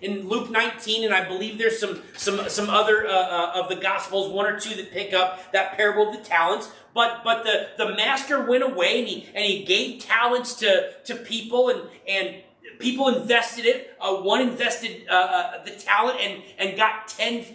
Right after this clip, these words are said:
tenfold increase back, and another invested the talent and got fivefold increase back. And, but there's the story of the one that invest-, that, that didn't do anything with it.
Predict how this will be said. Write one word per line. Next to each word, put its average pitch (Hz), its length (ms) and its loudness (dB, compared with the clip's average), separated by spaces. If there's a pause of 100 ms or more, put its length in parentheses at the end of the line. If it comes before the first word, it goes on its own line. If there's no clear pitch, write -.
(120)
tenfold 233 600 0
increase 226 440 -8
back, 214 360 0
and 185 140 -4 (180)
another 226 360 2
invested 226 480 -2
the 196 60 -2
talent 247 440 2
and 196 80 -4
got 208 260 4 (160)
fivefold 233 720 0
increase 214 380 -8
back. - 340 2
And, 196 100 -10 (200)
but - 160 -6
there's 262 220 0
the 247 100 -4
story 311 480 0
of - 100 -6
the 220 160 -2
one 254 240 2
that 185 80 -4
invest-, 180 640 -6
that, 190 200 -2
that 180 160 -2
didn't 214 180 -6
do 185 120 6
anything 175 320 -4
with - 180 -2
it. - 240 -12